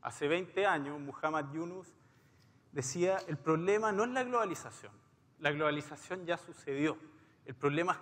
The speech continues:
cómo usamos la globalización para el bienestar de las personas". Acá pasa lo mismo.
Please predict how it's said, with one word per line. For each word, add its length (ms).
cómo 360
usamos 640
la 160
globalización 680
para 200
el 60
bienestar 440
de 80
las 80
personas". 540
Acá 180
pasa 180
lo 120
mismo. 280